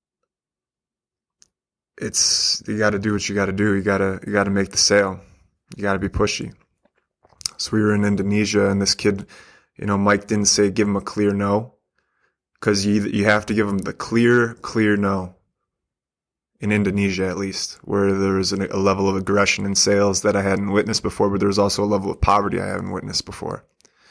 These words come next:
Mike didn't give the kid a clear no. The kid ended up following our, us, p-, specifically Mike, for a mile or two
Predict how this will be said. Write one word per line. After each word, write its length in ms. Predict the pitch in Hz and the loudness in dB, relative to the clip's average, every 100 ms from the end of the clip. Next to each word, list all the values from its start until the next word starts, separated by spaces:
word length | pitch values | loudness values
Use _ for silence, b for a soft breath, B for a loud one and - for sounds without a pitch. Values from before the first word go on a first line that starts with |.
| b b b b b b b b b b b b b b b _ _ _ _ _ | b b b b b b b b b b b b b b b _ _ _ _ _
Mike 320 | 123 101 110 107 | -6 0 0 2
didn't 220 | 113 101 | 0 2
give 200 | 107 101 | 0 0
the 80 | 101 | -2
kid 180 | 104 | 0
a 40 | 95 | -2
clear 280 | - 101 98 | 0 2 2
no. 200 | 98 95 | 2 0
The 80 | |
kid 200 | 95 107 | 0 0
ended 200 | 104 104 | 0 2
up 80 | 98 | -2
following 760 | - 98 101 101 101 98 92 - _ _ _ - | 0 2 4 4 2 -2 -6 -14 _ _ _ -8
our, 320 | - 101 - | 0 0 2
us, 460 | 104 98 - - - _ _ _ _ _ _ _ _ _ _ _ _ _ _ _ _ - _ | 2 2 0 -2 -12 _ _ _ _ _ _ _ _ _ _ _ _ _ _ _ _ -20 _
p-, 80 | - | -4
specifically 640 | - - - 101 98 98 | -2 2 2 2 2 0
Mike, 500 | 98 98 95 - - _ _ _ _ _ _ _ _ _ _ _ _ _ _ _ _ _ _ _ _ _ _ _ _ | 2 0 0 -4 -16 _ _ _ _ _ _ _ _ _ _ _ _ _ _ _ _ _ _ _ _ _ _ _ _
for 180 | - 101 | -2 0
a 60 | |
mile 340 | 98 98 95 92 | 2 2 2 0
or 80 | 92 | -2
two 320 | - 92 | -6 -8